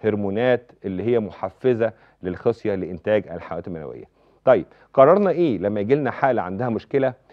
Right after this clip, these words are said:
في السائل المنوي، سواء في العدد أو في الحركة أو في التشوهات؟ القرار مبني على مدة قد إيه منتظرين.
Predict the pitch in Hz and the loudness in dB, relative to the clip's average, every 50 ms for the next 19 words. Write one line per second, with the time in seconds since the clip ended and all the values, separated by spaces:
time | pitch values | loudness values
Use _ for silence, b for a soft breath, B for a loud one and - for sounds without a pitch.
0 | b b _ _ - 120 123 120 - - 95 - - - 123 110 101 92 104 107 | b b _ _ -4 -2 -2 -2 -4 -6 -10 -8 -2 0 0 0 0 0 -4 -4
1 | 101 85 80 - 127 - - 107 98 90 104 127 131 127 - - - - 87 - | -4 -6 -4 -2 -2 -2 0 0 2 2 4 4 2 0 -2 -6 -10 -10 -10 0
2 | - 117 120 120 - - - 87 - - - - 95 85 82 - - - - _ | 2 2 2 2 0 -4 -8 -10 -10 -8 -4 -2 -2 -2 -2 -6 -8 -12 -16 _
3 | _ _ _ _ _ _ _ _ b b b b b b b b - - _ - | _ _ _ _ _ _ _ _ b b b b b b b b -20 -18 _ -8
4 | - 92 104 127 156 165 170 156 - - _ _ _ - 87 90 95 113 135 151 | -6 -2 0 2 2 2 2 0 -4 -10 _ _ _ -12 -10 -4 0 0 0 0
5 | 139 127 135 147 156 170 175 175 - _ _ _ _ _ _ _ _ _ _ _ | 0 -2 -2 -2 -2 -2 -4 -6 -12 _ _ _ _ _ _ _ _ _ _ _
6 | - - - 101 117 117 101 98 117 135 135 110 101 135 135 - - - 95 95 | -10 0 2 2 2 2 2 0 0 0 0 -2 -4 -6 -6 -6 -10 -10 -10 -10
7 | 90 85 104 92 123 135 143 143 135 127 - 117 101 120 123 131 120 123 | -8 -8 -6 -4 -2 -2 0 0 -2 -2 -2 -2 0 0 0 0 -2 -4